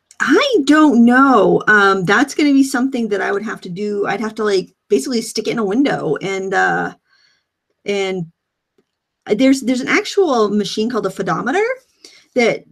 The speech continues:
tests, like, light fastness. If I knew what pigments were in there, I could make a fairly accurate guess. I really wouldn't expect them to last that long. Um, you know, and, and you generally wouldn't be hanging something in bright light. I don't know how long it would last under, in proper conditions under glass.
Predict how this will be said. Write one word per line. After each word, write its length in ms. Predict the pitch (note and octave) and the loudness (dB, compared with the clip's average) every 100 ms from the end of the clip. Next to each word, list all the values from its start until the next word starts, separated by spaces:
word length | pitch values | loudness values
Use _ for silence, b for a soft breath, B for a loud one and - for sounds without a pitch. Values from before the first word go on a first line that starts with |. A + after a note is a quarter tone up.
| - | -12
tests, 380 | - B3+ - - | -6 -6 -6 -4
like, 200 | G3 F3+ | -4 -2
light 200 | G3+ G#3 | -4 -2
fastness. 440 | A#3+ A#3+ C4+ C#4 | -6 -4 0 -2
If 140 | - C4 | -2 -4
I 80 | E4 | -2
knew 180 | F#4 D#4+ | 0 0
what 200 | C4 - | 0 -2
pigments 380 | A#3 A3 C#4 C4+ | -6 -4 -4 -4
were 120 | D4+ | -2
in 120 | D4 | 0
there, 160 | D#4 C4+ | 0 0
I 80 | A#3 | -4
could 140 | G#3 | -4
make 200 | A3 G#3+ | -6 -4
a 80 | F#3 - _ | -8 -10 _
fairly 320 | G3+ A#3 C4 | -2 -2 -2
accurate 460 | - A#3+ - B3 F3 | -4 -6 -4 -4 0
guess. 220 | G3 G#4 - | -2 0 2
I 60 | A4 | 6
really 260 | F#4 D#4+ | 6 6
wouldn't 420 | C4+ C4+ A#3 - _ | 4 2 0 -4 _
expect 480 | G#3 - - E3 - | -4 -4 -8 -8 -6
them 140 | G#3+ | -6
to 100 | G#3+ | -4
last 300 | G3+ G3 A3 | -4 -4 -4
that 160 | A3+ A3+ | -8 -6
long. 360 | A3 A3+ A#3 C4 B B B B - | -6 -4 -6 -10 B B B B -4
Um, 640 | A3 G3 F#3+ F3+ F3+ - _ _ _ | -2 -2 -4 -6 -6 -10 _ _ _
you 140 | A3 G#3+ | -6 -4
know, 200 | F#3+ G3 | -2 -4
and, 240 | - B3 A#3 B B B _ _ _ _ _ _ B3+ | -4 -6 -6 B B B _ _ _ _ _ _ 4
and 140 | C4+ | 6
you 80 | C4+ | 6
generally 340 | E4 B3 G3 | 2 0 0
wouldn't 160 | F#3+ F3 | -2 -4
be 60 | F#3+ | -6
hanging 300 | G3+ F#3 E3+ | -6 -12 -12
something 300 | F#3 F3+ F3+ | -14 -12 -12
in 120 | F3+ | -8
bright 200 | G#3 - | -6 -4
light. 140 | F#3 F#3 | -4 -2
I 100 | F4+ | -2
don't 100 | A#3+ | -2
know 60 | |
how 180 | G3+ F#3 | -6 -6
long 200 | F3+ F3+ | -6 -6
it 80 | F3 | -8
would 100 | E3+ | -6
last 320 | F3+ F#3 - | -8 -8 -10
under, 420 | F3+ F#3 F#3+ F#3 | -10 -8 -6 -6
in 380 | F#3 - - G#3 | -8 -10 -6 -6
proper 280 | E3+ F3+ F3+ | -4 -8 -8
conditions 420 | G#3 F3+ E3 F3+ | -10 -10 -8 -8
under 160 | F3 F3 | -6 -6
glass. 560 | E3+ F#3+ F#3+ F#3+ - | -4 -2 -2 -6 -10